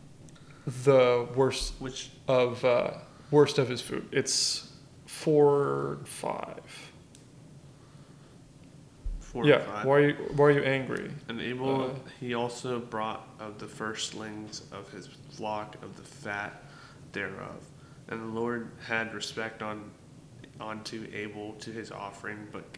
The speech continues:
Speaker 2: unto Cain to his offering he had not, he had not respect. And Cain was very wroth, and his countenance fell."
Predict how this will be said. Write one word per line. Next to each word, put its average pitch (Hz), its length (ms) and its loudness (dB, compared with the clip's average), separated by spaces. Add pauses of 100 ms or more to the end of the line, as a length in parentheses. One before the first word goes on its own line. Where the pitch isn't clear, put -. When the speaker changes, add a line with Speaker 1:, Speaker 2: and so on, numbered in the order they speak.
(140)
Speaker 2:
unto 110 300 -12
Cain 120 520 -6 (220)
to - 120 -10
his 117 240 -6
offering 104 520 -10
he 113 80 -10
had 104 240 -6
not, 104 200 -10 (460)
he 107 80 -10
had 101 160 -10
not 104 240 -12
respect. - 420 -12 (340)
And 110 160 -8
Cain 117 220 -2
was 110 160 -8
very 110 340 -4 (300)
wroth, 104 400 -10 (600)
and 101 340 -10
his 110 380 -8 (600)
countenance 104 1040 -10 (460)
fell." 107 440 -8